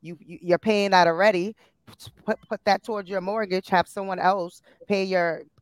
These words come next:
pay the rest of the mortgage, and it's building something for you. You're not building something for someone else, because a lot of people don't know the tenant is actually paying the debt.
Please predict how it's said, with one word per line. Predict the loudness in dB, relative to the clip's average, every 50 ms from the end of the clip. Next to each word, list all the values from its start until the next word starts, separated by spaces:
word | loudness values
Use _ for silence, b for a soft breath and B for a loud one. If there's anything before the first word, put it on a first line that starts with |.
| _ -6
pay | -4 -4 -4
the | -4 -2
rest | 0 0 0 0 0
of | -6 -8
the | -8
mortgage, | -6 -6 -6 -6 -6 -4 -4 -6 -6 -6 -10 _ _ _ _ -4
and | -2 -2 -2
it's | -4 -8
building | _ -6 -4 -4 -4 -6 -8 -8
something | -4 -6 -6 -6 -6 -12 -14 -12
for | -10 -12 -12
you. | -10 -12 -14 -14 -14 -14 -16 -18 _ _ _ _ _ _ _
You're | -6 -4 0
not | 0 0 0 0
building | 0 -2 -2 -2 -4 -8 -8
something | -6 -8 -8 -6 -8 -12
for | -10 -10 -12
someone | -12 -8 -8 -8 -8 -8 -8 -4
else, | 0 0 0 0 -2 -8
because | -14 -14 -6 -4 -4 -2 0
a | 0
lot | 0 2 2 0
of | 0 -4
people | -10 -16 -14 -12 -10
don't | -10 -8 -8
know | -8 -8 -6
the | -6 -8
tenant | -6 -4 -4 -2 -2 -2 -4 -4
is | -6 -6
actually | -2 -2 -2 -2 -2 -8 -16 -16
paying | -10 -6 -6 -6 -4 -4
the | -6 -8
debt. | -4 0 2 2 2 2 -2